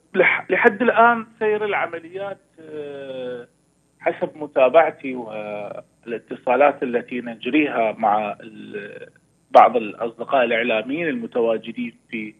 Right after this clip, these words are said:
أرض المعركة أو حتى مع القيادات الأمنية المتواجدة هناك والمعنية بمتابعة الموضوع، أه، سير العمليات يجري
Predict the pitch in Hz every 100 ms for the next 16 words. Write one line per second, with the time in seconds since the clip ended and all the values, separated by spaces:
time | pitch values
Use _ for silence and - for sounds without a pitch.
0 | _ _ _ - 135 127 113 139 - 165
1 | 139 156 123 139 - - 156 131 123 117
2 | 117 131 123 120 123 120 117 113 120 127
3 | 120 107 104 - 113 117 117 117 113 113
4 | _ _ _ _ - 127 123 117 - 120
5 | 117 98 117 127 117 107 107 113 123 113
6 | 104 - 113 107 110 113 131 175 160 -
7 | - - _ _ - 127 120 113 110 113
8 | 110 107 104 - - 180 170 156 147 151
9 | 165 160 - 170 160 156 165 160